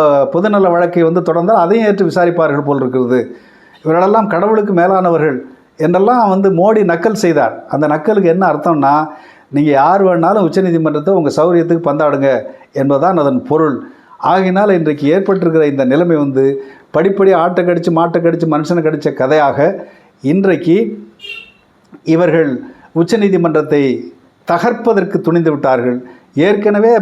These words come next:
பெருமளவு உச்சநீதிமன்ற, உயர்நீதிமன்ற நீதிபதிகள் ஆர் எஸ் எஸ் சங்கிகளாகத்தான் நியமிக்கப்பட்டிருக்கிறார்கள், சங்கிகள் தான் நியமிக்கப்பட்டிருக்கிறார்கள். இப்போ, ஆ, இந்த ஜெகதீப் தன்கர் என்ன சொல்றாரு, இப்ப நீதிபதிகள் இப்படி ஓரளவுக்கு ஒரு குறிப்பிட்ட விஷயத்துல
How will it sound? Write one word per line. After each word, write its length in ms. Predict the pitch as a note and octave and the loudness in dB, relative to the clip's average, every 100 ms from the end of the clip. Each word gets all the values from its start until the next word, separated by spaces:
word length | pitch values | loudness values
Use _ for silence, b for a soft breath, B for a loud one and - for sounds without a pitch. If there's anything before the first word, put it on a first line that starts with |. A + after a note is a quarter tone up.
| F3 | 0
பெருமளவு 420 | F3+ G3+ G#3 A3+ G#3+ | 0 2 2 2 2
உச்சநீதிமன்ற, 560 | F#3+ G#3 G3 F#3+ F#3 G3+ | 2 0 0 0 2 2
உயர்நீதிமன்ற 520 | F3+ G3 F#3 F3+ E3+ D#3+ | 2 2 0 0 0 0
நீதிபதிகள் 540 | E3+ F3 D#3 D3+ D3+ D3 B B B C3+ | 0 2 2 2 0 -4 B B B -2
ஆர் 220 | E3 G3+ | 0 2
எஸ் 120 | G3 G3 | 0 0
எஸ் 120 | - | -2
சங்கிகளாகத்தான் 880 | E3 F#3+ G3 F#3 E3 F3 F3 F3+ F3+ | -2 0 2 2 0 0 -2 0 0
நியமிக்கப்பட்டிருக்கிறார்கள், 920 | F#3 F#3 E3+ D#3 C#3+ C3 C3+ B2 B2 | 0 0 0 -2 -2 -2 0 0 0
சங்கிகள் 360 | D#3 E3 D#3+ D3+ | 0 0 0 0
தான் 100 | G#3+ | 0
நியமிக்கப்பட்டிருக்கிறார்கள். 840 | F3 D#3+ D#3 D3 B2+ B2 A#2+ A2+ A2+ - B B B B B | 0 0 -2 -2 -2 0 0 -2 -6 -12 B B B B B
இப்போ, 200 | F#3 D3+ D3+ C#3 B2+ C3+ | -4 0 2 0 0 0
ஆ, 80 | C3 C3 B2+ B2 - - - C#3 B2 | 0 0 -2 -6 -12 -20 -12 -2 0
இந்த 140 | A#2+ B2 | 0 -2
ஜெகதீப் 440 | C3+ G#3 A3+ G3+ | 0 0 0 0
தன்கர் 280 | F#3+ F3 F3 | -2 0 0
என்ன 100 | G3 G3 | 0 -2
சொல்றாரு, 360 | F3+ D#3+ E3 G3 F#3+ B B B | 0 2 2 0 -2 B B B
இப்ப 140 | - | -2
நீதிபதிகள் 720 | B2+ F#3+ A3 A3+ G#3 G3 A3 G3+ | 0 2 2 2 2 2 2 2
இப்படி 180 | F#3+ F3+ D#3 | 2 2 2
ஓரளவுக்கு 440 | F3+ G3+ G3+ G3+ G#3+ | 2 2 2 2 2
ஒரு 120 | F#3 | 2
குறிப்பிட்ட 380 | E3 F#3 F#3 E3+ | 2 0 0 -2
விஷயத்துல 440 | D#3+ G3 F#3+ F3 | 0 0 0 2